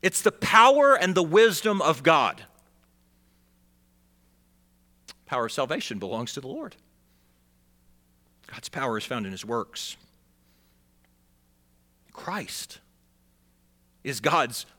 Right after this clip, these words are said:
work of power. If you will receive God's works, you must embrace Jesus with gratitude and humility. How strange that people are seeking silly things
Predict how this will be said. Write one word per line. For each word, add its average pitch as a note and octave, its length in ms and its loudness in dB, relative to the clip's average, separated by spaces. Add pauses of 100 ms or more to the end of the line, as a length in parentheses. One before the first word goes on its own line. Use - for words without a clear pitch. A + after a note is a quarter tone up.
(100)
work D#3+ 640 0 (760)
of - 180 -6
power. C3 480 -2 (1700)
If - 140 -4
you A3 100 2
will A3 140 6
receive G3 440 2
God's D#3+ 300 6
works, G3 500 2
you E3+ 100 -2
must D#3+ 380 0 (360)
embrace D#3+ 600 2
Jesus D#3 560 2
with C3+ 180 -6
gratitude D#3 680 2 (200)
and D3 140 -8
humility. E3+ 760 2 (680)
How G#3+ 180 6
strange G#3+ 720 2
that E3+ 200 4
people G3+ 300 0
are D#3+ 140 4
seeking G3 560 -2
silly A3+ 460 2
things G3+ 760 -2